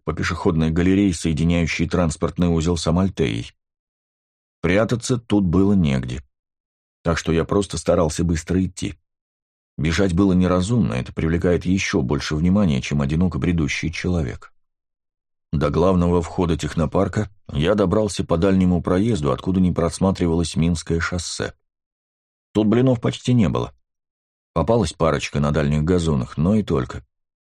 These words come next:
На мое появление они не отреагировали. Захар прятался за большой красной статуей справа от лестницы, ведущей к главному входу. Увидев меня, он вышел и помахал рукой. "Гриша,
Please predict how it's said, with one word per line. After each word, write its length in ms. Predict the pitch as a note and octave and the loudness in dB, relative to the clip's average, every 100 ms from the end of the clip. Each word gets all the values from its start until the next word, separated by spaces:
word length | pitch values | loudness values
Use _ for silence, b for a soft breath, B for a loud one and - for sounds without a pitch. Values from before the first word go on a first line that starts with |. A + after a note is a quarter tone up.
| _ _ _ | _ _ _
На 100 | - | -2
мое 220 | E2+ F2+ D#2+ | 2 2 0
появление 480 | D#2+ D2+ B2+ A#2 | 0 0 2 2
они 340 | F2+ A2 F#2+ - - | 2 2 0 -2 -4
не 140 | G#2 | -2
отреагировали. 800 | E2+ - D2+ C2 A#1 G1+ G1+ - _ _ _ _ _ _ _ _ _ _ _ _ _ _ - | -2 0 -2 -2 -4 -6 -10 -14 _ _ _ _ _ _ _ _ _ _ _ _ _ _ -8
Захар 380 | D2+ D2 F2+ E2 | -4 -2 -2 0
прятался 500 | - F2 E2 D#2 D#2 | 0 0 0 -2 -2
за 100 | D#2 | 0
большой 400 | D#2 D#2 D#2+ D2+ | 0 0 -2 -2
красной 500 | - F2 - C#2+ C#2+ | 0 0 0 -2 -2
статуей 560 | - A2 G#2 C#2 A1+ | -2 -2 -2 -2 -4
справа 400 | - - F2+ D2+ | -6 -2 0 2
от 100 | E2 | 0
лестницы, 540 | F2 D2 - B1+ - A#1 | 0 -2 -2 -6 -4 -4
ведущей 460 | D2 A2 - F#2+ | 0 0 0 0
к 40 | F2 | 2
главному 500 | F#2 G2+ G2 G2 F#2+ | 4 4 4 4 2
входу. 440 | - D2 A#1 - _ _ _ _ _ _ _ _ _ _ _ _ | -2 -4 -4 -8 _ _ _ _ _ _ _ _ _ _ _ _
Увидев 420 | B1 C2 D#2+ D2 | -4 -2 0 -2
меня, 320 | B1 C2+ D#2+ | -2 0 2
он 180 | F2+ C2 | 2 0
вышел 380 | B1 G2+ - E2+ - _ _ | 0 0 0 -4 -8 _ _
и 80 | A2+ | -4
помахал 500 | A2+ F2+ D2 D#2 F2+ | 0 0 0 -2 0
рукой. 360 | D#2+ - A#1 - _ _ _ _ _ _ _ _ _ _ _ _ _ _ | -2 -4 -6 -8 _ _ _ _ _ _ _ _ _ _ _ _ _ _
"Гриша, 500 | F2+ B2+ G#2+ - C#2+ | 0 2 0 -2 -8